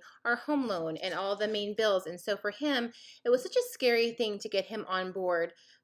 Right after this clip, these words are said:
for, um, for the move because he, I think he truly did feel that it was something that we needed to do. But at the same time, again, when you have, he has established career where he's been with his same job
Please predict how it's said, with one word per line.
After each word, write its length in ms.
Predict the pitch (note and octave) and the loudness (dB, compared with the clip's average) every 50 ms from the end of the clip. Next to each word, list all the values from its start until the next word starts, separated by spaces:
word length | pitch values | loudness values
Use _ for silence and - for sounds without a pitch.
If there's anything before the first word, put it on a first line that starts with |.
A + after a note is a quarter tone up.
| _ - - | _ -4 2
for, 540 | A#3 A3 G3+ G3 F#3+ F#3+ F#3 F3+ F3+ - - | 4 4 6 6 6 6 6 4 4 2 0
um, 480 | F#3 E3+ D#3 D3 D3 D3+ D3+ D#3+ F#3+ - _ _ _ _ _ _ | -4 -4 -4 -4 -6 -8 -8 -12 -14 -16 _ _ _ _ _ _
for 160 | - C4+ C#4 C#4 | -2 2 2 4
the 100 | C4 C#4+ | 4 6
move 520 | C4+ C#4 F4+ F#4 D4+ A3+ F#3 F#3 F#3+ - | 4 4 4 4 4 2 2 2 -2 -6
because 300 | - A3+ - C4+ B3+ B3+ | -8 -2 0 0 0 0
he, 400 | - - - C#4+ C4+ C4+ C4+ C4 - - - - - - _ _ _ - B3+ | -4 -6 -2 -2 0 0 -2 -4 -6 -16 -20 -20 -20 -20 _ _ _ -6 -6
I 60 | C4 | -2
think 240 | C4 F4+ G#4 G#4+ - | -2 -2 -2 -2 -4
he 240 | - B3 - - B3+ | -6 -8 -6 -6 -8
truly 260 | - - B3+ A#3 A#3+ | -2 0 2 2 2
did 300 | A3 F#3+ G3 F3 F#3 F#3+ | 2 0 0 0 0 -2
feel 500 | - - A3 G3+ F3+ E3+ E3+ E3+ F3 F3 F3 | -2 -2 0 2 2 2 2 2 0 -2 -2
that 180 | F#3 E3+ E3 D#3+ - | -2 -2 -2 -2 -2
it 120 | F#3+ D#3+ | -2 -2
was 140 | - G3 - | -2 -2 -4
something 240 | - G#3 G3+ G3+ G3+ | -4 -6 -6 -4 -4
that 80 | F3 | -4
we 100 | F3 F#3 | -4 -4
needed 260 | F#3 F3+ F3 E3 E3 - | -6 -6 -6 -6 -6 -6
to 80 | G#3+ F3+ | -8 -6
do. 280 | - B3+ C4+ C4+ B3 | -4 -2 0 0 0
But 160 | A3 G#3 G#3+ | 0 0 0
at 60 | G#3 G#3 | 0 -2
the 80 | G3+ | -4
same 280 | - - B3 A#3 A#3+ A#3 | -4 -2 -2 -2 -2 -4
time, 400 | A#3 - A3+ G#3+ G#3 G3 G3 - | -4 -2 0 0 2 0 0 -2
again, 440 | - G3 - C4 D#4 D4+ A3+ F3+ E3 _ _ _ _ _ - | -4 -4 -2 -2 -2 0 -2 -4 -6 _ _ _ _ _ -2
when 140 | - A3 A3 | -2 0 0
you 260 | A3+ B3 C4+ D#4 E4+ | 2 0 0 0 -2
have, 580 | C#4+ C4 C#4+ B3 A#3 A3+ G#3+ G3 F#3+ F#3+ F#3+ - - _ _ - | 0 0 2 4 4 4 4 4 2 2 0 -4 -12 _ _ -8
he 240 | - G#3 G3 G#3+ A#3+ | -8 -8 -6 -2 -2
has 160 | C4+ C4 A3 | -2 -2 -2
established 580 | F#3+ F#3 - - A3+ G#3+ A#3+ A#3 B3+ B3 - - | -6 -10 -8 -4 -4 -2 -2 -2 -2 -4 -4 -8
career 300 | - A#3+ A#3 A#3+ A3 G3 | -6 -4 -2 -2 0 0
where 120 | E3+ E3+ | -2 -2
he's 180 | E3 G#3 G3 - | -2 -4 -4 -4
been 160 | G3 G3 G3 | -4 -2 -2
with 140 | G3+ G#3+ G#3 | -4 -4 -4
his 180 | - G3 G3+ - | -6 -12 -12 -10
same 280 | - - F#3 F3+ F#3 F#3+ | -6 -4 -4 -4 -4 -6
job 320 | - C#4 D4+ D4 G#3+ | -6 -4 -2 -2 -2